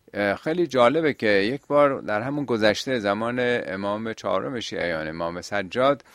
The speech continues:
اه، یک نفر از حج برگشته بود، اه،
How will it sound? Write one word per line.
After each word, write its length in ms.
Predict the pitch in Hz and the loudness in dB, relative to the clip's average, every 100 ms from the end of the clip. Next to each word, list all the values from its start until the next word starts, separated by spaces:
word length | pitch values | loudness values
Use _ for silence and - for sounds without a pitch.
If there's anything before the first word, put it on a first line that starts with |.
| - - - _ - | -20 -20 -20 _ -4
اه، 240 | 101 107 | 0 0
یک 160 | 156 165 | -2 -2
نفر 280 | 160 165 151 | -2 2 4
از 180 | 143 131 | 4 2
حج 320 | 135 156 139 | 4 4 2
برگشته 680 | 127 120 113 113 - 147 127 | 2 2 2 -2 -2 -4 -4
بود، 400 | 90 76 60 - _ _ _ - _ _ - | -6 -8 -14 -18 _ _ _ -20 _ _ -4
اه، 380 | 90 85 78 | -2 -2 -4